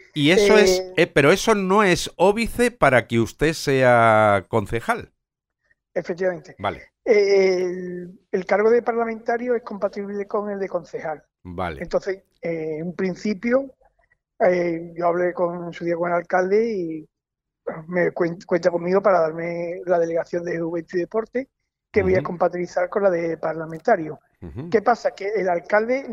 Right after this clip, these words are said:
Speaker 2: un alcalde no puede ser parlamentario andaluz.
Speaker 1: Ajá, el
Speaker 2: Eh,
Speaker 1: alcalde no, el
Speaker 2: cuan-
Speaker 1: concejal sí.
Speaker 2: Un concejal sí, de
Speaker 1: Vale.
Speaker 2: gobierno o de oposición, da igual, el, el cargo que tenga. Y entonces, pues,
Speaker 1: Lo único
Speaker 2: la
Speaker 1: que
Speaker 2: verdad
Speaker 1: tendrá que renunciar a uno de los dos sueldos.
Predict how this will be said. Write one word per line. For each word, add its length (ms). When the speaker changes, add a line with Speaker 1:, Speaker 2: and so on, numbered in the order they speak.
Speaker 2:
un 140
alcalde 460
no 260
puede 240
ser 160
parlamentario 580
andaluz. 280
Speaker 1:
Ajá, 320
el 140
Speaker 2:
Eh, 20
Speaker 1:
alcalde 420
no, 140
el 100
Speaker 2:
cuan- 120
Speaker 1:
concejal 320
sí. 280
Speaker 2:
Un 100
concejal 420
sí, 180
de 160
Speaker 1:
Vale. 120
Speaker 2:
gobierno 460
o 120
de 80
oposición, 440
da 80
igual, 240
el, 760
el 160
cargo 240
que 100
tenga. 320
Y 80
entonces, 300
pues, 420
Speaker 1:
Lo 140
único 320
Speaker 2:
la 60
Speaker 1:
que 100
Speaker 2:
verdad 140
Speaker 1:
tendrá 300
que 100
renunciar 540
a 60
uno 240
de 60
los 160
dos 200
sueldos. 520